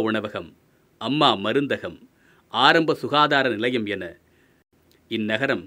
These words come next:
கடந்த ஐந்து வருடங்களில் எடுத்து வைத்த ஒவ்வொரு கடினமான பாதையும் வளர்ந்து வரும் நகரின் சான்றாக, வெற்றி படிக்கட்டுகளாகவே மாறியுள்ளது. புதிய பேருந்து நிலையம், பாதாள சாக்கடை, அடுக்குமாடி குடியிருப்பு,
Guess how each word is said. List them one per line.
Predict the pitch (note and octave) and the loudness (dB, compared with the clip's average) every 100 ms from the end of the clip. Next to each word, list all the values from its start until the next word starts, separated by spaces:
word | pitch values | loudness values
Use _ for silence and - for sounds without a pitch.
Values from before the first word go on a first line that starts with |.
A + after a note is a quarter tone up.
| _ | _
கடந்த | A#2 A#2 G#2+ G2 A#2 | -4 -2 -4 -8 -2
ஐந்து | D3 D#3+ | 0 0
வருடங்களில் | A2 A2 C3+ A#2 A2 G2+ | -4 -2 -2 -2 -4 -6
எடுத்து | F#2+ A2+ C#3 - | -6 -4 -4 -6
வைத்த | A2 G2 - F2+ - _ _ _ _ | -8 -10 -12 -14 -14 _ _ _ _
ஒவ்வொரு | G#2+ C3+ C#3 E3 C3+ | -4 -4 2 2 2
கடினமான | - A2+ D3 C3 A2 G#2 | -2 0 0 0 0 -4
பாதையும் | - G#2 G#2+ G#2 F2 D#2 _ _ _ _ _ | -6 -6 -6 -8 -12 -18 _ _ _ _ _
வளர்ந்து | F#2 A2 C3+ D#3+ B2+ | -4 -2 0 -2 -2
வரும் | G#2 F#2+ | -2 -4
நகரின் | F#2 G#2+ G2+ F#2 | -8 -8 -10 -12
சான்றாக, | - G2 C3 G2 E2 - - _ _ _ _ _ _ _ - | -12 -6 -6 -8 -16 -18 -20 _ _ _ _ _ _ _ -6
வெற்றி | C3+ C3+ F#3 | -6 -4 -8
படிக்கட்டுகளாகவே | F3 A#2+ F3 D#3+ - - G#2+ G2+ G2+ G2 F#2 | -4 -2 0 -2 -4 -6 -6 -6 -8 -10 -10
மாறியுள்ளது. | F2+ A2 C3+ F#2 E2+ D#2+ - - _ _ _ _ _ _ - | -6 -4 -4 -6 -12 -20 -20 -20 _ _ _ _ _ _ -8
புதிய | C3 D#3+ D3 | -4 0 0
பேருந்து | A#2 C3+ D3 A2+ | 0 -2 0 -2
நிலையம், | G#2 G2 F#2 F2 _ _ _ _ | -4 -8 -10 -16 _ _ _ _
பாதாள | A#2 B2 C#3 C3 A#2 | -4 0 2 2 0
சாக்கடை, | A#2 G#2 - F#2+ F2+ _ _ _ _ | -4 -8 -8 -10 -12 _ _ _ _
அடுக்குமாடி | - C3+ E3+ - C3 A#2 G#2 | -4 -2 -2 0 0 0 -2
குடியிருப்பு, | G#2+ G#2+ G#2 - - | -6 -6 -8 -10 -14